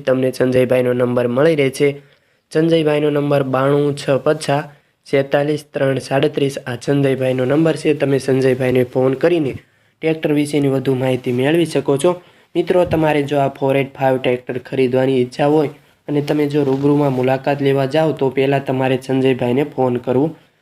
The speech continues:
જો ટ્રેક્ટર વેચાઈ ગયું હોય, તો તમારે ખોટો ધક્કો થાય, એટલે તમારે ફોન કર્યા વિના જોવા ન જવું.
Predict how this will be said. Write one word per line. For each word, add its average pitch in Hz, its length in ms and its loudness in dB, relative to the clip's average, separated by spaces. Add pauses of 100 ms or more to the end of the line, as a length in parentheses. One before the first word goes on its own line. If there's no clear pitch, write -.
(180)
જો 151 100 0
ટ્રેક્ટર 156 400 -2
વેચાઈ 139 400 -2
ગયું 139 160 -2
હોય, 135 140 0
તો 131 180 -2
તમારે 127 360 -2
ખોટો 135 400 -2
ધક્કો 139 420 0
થાય, 139 300 -2 (440)
એટલે 131 320 -2
તમારે 131 300 -2
ફોન 131 280 -2
કર્યા 127 280 -2
વિના 127 240 -2
જોવા 123 340 0
ન 127 100 0 (100)
જવું. 135 380 0